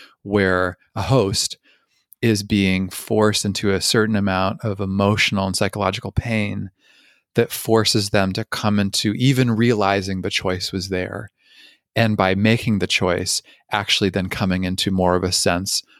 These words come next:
of agency, um, and consciousness. And so I just, it's, it's that, once again, the Saturn piece where I can, we can rail on Saturn all we want, but okay, you wanna fly? Cool. You either need to go to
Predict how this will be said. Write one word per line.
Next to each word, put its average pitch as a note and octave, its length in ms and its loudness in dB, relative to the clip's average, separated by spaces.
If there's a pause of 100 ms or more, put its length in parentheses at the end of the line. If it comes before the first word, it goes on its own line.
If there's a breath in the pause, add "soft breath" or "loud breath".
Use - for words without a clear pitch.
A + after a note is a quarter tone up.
(160 soft breath)
of F#2 320 0
agency, G2+ 680 -2 (400 soft breath)
um, F#2 420 0 (120)
and F#2+ 580 -2 (320)
consciousness. C3 640 -2 (400 loud breath)
And G#2 140 2
so G#2+ 140 4
I F#2 160 2
just, - 520 0
it's, - 380 -4
it's - 180 -8
that, - 320 -4
once G#2+ 280 -2
again, G2+ 300 0
the F2+ 60 -6
Saturn G2 400 0
piece - 240 -4
where G2+ 100 0
I G2 60 2
can, G#2 300 -6
we A2+ 80 0
can G#2 180 -4
rail G#2+ 260 4
on F#2 180 0
Saturn F#2 360 -2
all F2 160 -2
we F#2 120 -4
want, G2+ 500 0 (1040 soft breath)
but G2+ 300 0
okay, D3+ 260 0
you A2 160 4
wanna G2 220 2
fly? G2+ 560 -2 (100)
Cool. C#3 340 2
You G2 200 0
either A2 180 4
need A#2 180 4
to - 60 -8
go G#2+ 140 0
to F#2+ 120 -4